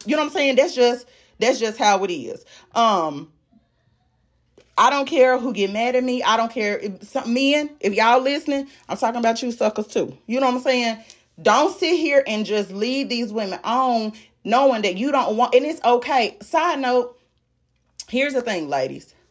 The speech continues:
There are times when that man may very well, you see the potential in him.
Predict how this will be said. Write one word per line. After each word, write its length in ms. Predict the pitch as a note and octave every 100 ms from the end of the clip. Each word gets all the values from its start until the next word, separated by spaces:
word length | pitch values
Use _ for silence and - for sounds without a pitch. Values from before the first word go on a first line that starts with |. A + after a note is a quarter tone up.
| _
There 320 | - E3+ C4+ E4+
are 240 | F#4+ F4+
times 680 | C#4 D4+ C#4+ A3 F3 D#3+ G3 - - _ -
when 560 | F#3 A#3 G#3 F#3 F3+ - _ _ _
that 340 | D#3+ A#3+ D4+
man 380 | C#4 C4+ B3 A3
may 180 | A3+ G#3
very 380 | F#3+ A3 B3+ A#3+
well, 340 | G#3 A#3 F#3
you 300 | F#3+ F#3+ F4+
see 240 | F#4+ - C#4+
the 80 |
potential 460 | C4+ C4 C4 A#3+ F#3
in 80 | E3+
him. 240 | F#3+ -